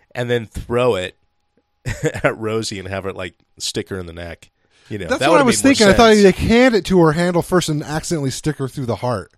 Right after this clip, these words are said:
Speaker 2: and be like,
Speaker 1: Yeah.
Speaker 2: "What did I do? Me no understand how knife work."
Speaker 1: <laughs> Yeah, right.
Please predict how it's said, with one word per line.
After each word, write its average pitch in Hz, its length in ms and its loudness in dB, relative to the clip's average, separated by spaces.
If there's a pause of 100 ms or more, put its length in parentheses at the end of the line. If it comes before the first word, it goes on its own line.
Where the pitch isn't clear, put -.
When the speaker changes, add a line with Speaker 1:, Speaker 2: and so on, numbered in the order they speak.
(280)
Speaker 2:
and 117 100 -6
be 127 100 0
like, 120 160 -2
Speaker 1:
Yeah. 120 280 -2
Speaker 2:
"What 135 100 4
did 143 200 2
I 139 160 4
do? 143 240 2
Me 143 140 -2
no 147 220 6
understand 135 440 0
how 131 120 0
knife 127 320 0
work." 113 320 -2 (140)
Speaker 1:
<laughs> - 140 -16
Yeah, 208 80 -2 (100)
right. - 880 -8